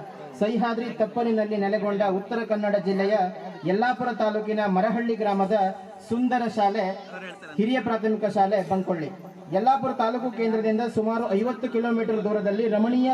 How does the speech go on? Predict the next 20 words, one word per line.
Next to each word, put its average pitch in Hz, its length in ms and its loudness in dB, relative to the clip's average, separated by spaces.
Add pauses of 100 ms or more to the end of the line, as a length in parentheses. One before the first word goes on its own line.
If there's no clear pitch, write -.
(100)
ಕಾನನದ 233 380 2 (100)
ಮಧ್ಯೆ 214 280 2
ನೆಲೆಗೊಂಡಿದೆ 214 520 0 (100)
ನಮ್ಮ 196 140 2 (120)
ಶಾಲೆ. 156 220 -2 (540)
ಸಾವಿರದ 240 260 0
ಒಂಬೈನೂರ 254 380 2
ಅರವತ್ಮೂರರಲ್ಲಿ 233 720 0
ಪ್ರಾರಂಭವಾದ 220 520 2 (100)
ನಮ್ಮ 202 140 0 (100)
ಶಾಲೆ 202 200 4 (120)
ಈವರೆಗೂ 214 340 0 (500)
ಸಾವಿರಾರು 240 520 2
ವಿದ್ಯಾರ್ಥಿಗಳಿಗೆ 214 680 0 (120)
ಅಕ್ಕರ 240 240 -4 (120)
ದಕ್ಕರೆಯ 220 380 -2 (640)
ಉಣಬಡಿಸಿದೆ. 202 520 0 (960)
ಎರಡ್ 202 180 0
ಸಾವಿರದ 254 240 6
ಇಪ್ಪತ್ಮೂರು 254 380 2